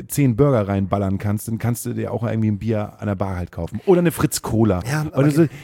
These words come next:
Speaker 1: ey, wenn dir das halt wirklich was wert ist, dass halt Konzerte stattfinden auf der Ebene
Speaker 2: Ja,
Speaker 1: für
Speaker 2: aber
Speaker 1: kleine
Speaker 2: so weit,
Speaker 1: Künstler.
Speaker 2: aber, ja, aber so weit denken die ja nicht. So weit denken die ja nicht. So.
Speaker 1: Und ich frag mich, ey,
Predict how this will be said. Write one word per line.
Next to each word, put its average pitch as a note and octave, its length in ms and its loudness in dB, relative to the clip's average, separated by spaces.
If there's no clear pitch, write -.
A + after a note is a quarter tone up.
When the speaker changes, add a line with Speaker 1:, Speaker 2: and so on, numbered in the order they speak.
Speaker 1:
ey, D#3+ 220 2
wenn E3 80 4
dir E3+ 120 4
das D3+ 100 0
halt C#3 120 0
wirklich C#3+ 200 -4
was B2 120 -2
wert C3 200 2
ist, - 160 -6
dass C3+ 160 2
halt B2+ 120 0
Konzerte A#2+ 380 -2
stattfinden A#2+ 520 -2
auf A2+ 180 -4
der B2+ 260 0
Ebene B2+ 280 4
Speaker 2:
Ja, A#2 80 6
Speaker 1:
für B2+ 120 4
Speaker 2:
aber C#3 80 4
Speaker 1:
kleine C3 200 6
Speaker 2:
so - 40 6
weit, C3 60 4
Speaker 1:
Künstler. C3 320 4
Speaker 2:
aber, A2 160 -2
ja, G#2+ 300 -8
aber A2+ 160 -4
so A#2+ 120 -2
weit B2 180 0
denken A2 220 -4
die F#2+ 80 -12
ja F2+ 120 -12
nicht. F#2 240 -20
So B2 140 0
weit C3 160 2
denken A2+ 260 -2
die F#2+ 100 -10
ja F#2+ 120 -12
nicht. F#2 200 -16
So. F3+ 140 -8
Speaker 1:
Und D#3+ 80 4
ich E3+ 100 2
frag F3+ 240 -2
mich, E3+ 180 -2
ey, E3+ 220 0